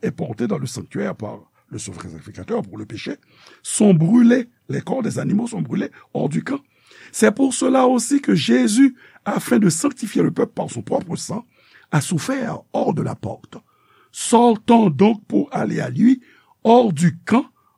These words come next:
en portant sa honte, son opprobre, car nous n'avons point ici-bas de cité permanente.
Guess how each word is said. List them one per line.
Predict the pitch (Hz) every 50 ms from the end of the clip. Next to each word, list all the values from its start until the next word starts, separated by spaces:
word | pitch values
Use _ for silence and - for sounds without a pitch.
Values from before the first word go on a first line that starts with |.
| _ -
en | 175 160
portant | 160 - 175 160 135 123 - - 175 180 185 180 - _ _ _ _
sa | _ - - - - 156 135 113 101 139 139
honte, | 170 156 139 127 - - - - _ _ _
son | - - - 151 147 143
opprobre, | 135 120 - - - - - 190 156 131 131 131 123 - _ _ _ _ _ _ _ - -
car | 135 139 127
nous | 123 -
n'avons | - 123 107 104 - 113
point | - - _ - - - - -
ici-bas | - 117 - - - - 113 98 101 120 131 - _ _ _ _ _ _ _
de | 127 110 110
cité | - - - 120 - 127 110
permanente. | - - - - - - 85 80 73 - - _